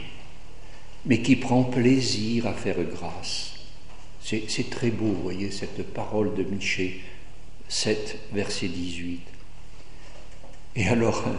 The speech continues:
un, un peu plus loin, « Une fois de plus, aie pitié de nous, foule aux pieds nos fautes,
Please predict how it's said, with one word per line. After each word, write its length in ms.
un, 60
un 20
peu 180
plus 240
loin, « 200
Une 200
fois 240
de 140
plus, 760
aie 100
pitié 440
de 180
nous, 340
foule 460
aux 80
pieds 520
nos 120
fautes, 680